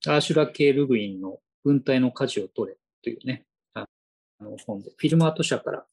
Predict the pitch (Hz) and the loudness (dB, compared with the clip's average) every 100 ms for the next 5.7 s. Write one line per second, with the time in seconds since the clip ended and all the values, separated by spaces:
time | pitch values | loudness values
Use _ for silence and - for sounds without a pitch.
0 | - - 131 120 117 110 _ _ _ - | -8 0 2 2 -2 -4 _ _ _ -8
1 | 104 92 - - _ _ - - - _ | -8 -8 -14 -16 _ _ -20 -20 -20 _
2 | _ _ - 107 107 101 101 104 104 101 | _ _ -10 -6 -6 -6 -6 -8 -10 -12
3 | 110 135 135 - 131 120 _ _ _ _ | -18 -16 -14 -4 -4 -4 _ _ _ _
4 | _ - 139 165 185 196 156 - 160 165 | _ 0 2 4 6 6 4 2 0 2
5 | 196 196 123 110 101 98 | 0 2 2 2 -2 -10